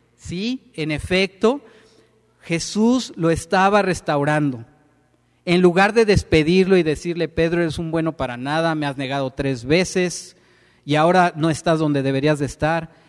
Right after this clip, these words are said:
en lugar de eso, Jesús lo está restaurando y le está diciendo, "Pedro, sigue adelante, apacienta mis ovejas,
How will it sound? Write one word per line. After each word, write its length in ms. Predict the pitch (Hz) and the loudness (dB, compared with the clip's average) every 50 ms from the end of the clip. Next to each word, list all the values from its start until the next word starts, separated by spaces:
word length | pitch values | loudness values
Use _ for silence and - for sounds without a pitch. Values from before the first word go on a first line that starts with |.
| _ | _
en 140 | - 131 135 | -8 -6 -4
lugar 280 | 135 131 135 151 160 160 | -2 -2 0 0 0 0
de 180 | 151 151 143 | -2 -4 -4
eso, 200 | 151 143 - 160 | -4 -6 -6 -8
Jesús 340 | - - 131 - - 135 131 | -6 -6 -8 -8 -8 -8 -8
lo 60 | 139 | -8
está 220 | 135 - - 135 127 | -8 -8 -10 -10 -10
restaurando 580 | 127 127 - - 120 113 117 123 127 123 123 | -10 -10 -12 -10 -10 -8 -8 -8 -8 -8 -8
y 40 | 123 | -8
le 80 | 117 117 | -10 -10
está 180 | 117 - 131 | -10 -10 -10
diciendo, 380 | 123 123 117 - 131 123 120 117 | -10 -10 -10 -10 -8 -8 -8 -8
"Pedro, 440 | - - 131 131 135 135 139 139 135 _ _ _ _ _ _ _ _ _ _ _ | -8 -6 -6 -4 -4 -4 -6 -8 -8 _ _ _ _ _ _ _ _ _ _ _
sigue 300 | - - - 147 160 165 | -12 -6 -4 -2 -2 -2
adelante, 680 | 156 156 147 143 139 135 131 - - 123 123 131 - - | -2 -2 -2 -2 -4 -4 -6 -8 -10 -12 -12 -12 -14 -16
apacienta 600 | 123 120 - 123 113 - - 143 147 135 - 151 | -16 -14 -12 -12 -10 -6 -4 -4 -4 -2 -2 -2
mis 200 | 143 135 117 - | -4 -4 -4 -6
ovejas, 800 | 127 120 123 131 123 - - 127 - - - - - - - | -8 -6 -6 -8 -8 -8 -12 -16 -14 -16 -18 -20 -20 -20 -20